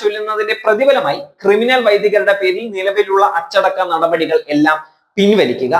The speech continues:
പരസ്യമാക്കിയ സമവായ വ്യവസ്ഥകൾക്ക് പുറമെ വിമതരുമായി ഉണ്ടാക്കിയ രഹസ്യ അജണ്ടകൾ എല്ലാം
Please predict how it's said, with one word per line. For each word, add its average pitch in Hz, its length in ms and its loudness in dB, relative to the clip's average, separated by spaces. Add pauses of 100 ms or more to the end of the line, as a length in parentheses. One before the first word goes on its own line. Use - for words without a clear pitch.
(540)
പരസ്യമാക്കിയ 233 760 0 (100)
സമവായ 220 460 4 (100)
വ്യവസ്ഥകൾക്ക് 214 580 -8 (120)
പുറമെ 233 320 0 (180)
വിമതരുമായി 214 640 2
ഉണ്ടാക്കിയ 196 380 0 (120)
രഹസ്യ 202 380 0 (100)
അജണ്ടകൾ 202 480 -2
എല്ലാം 190 300 0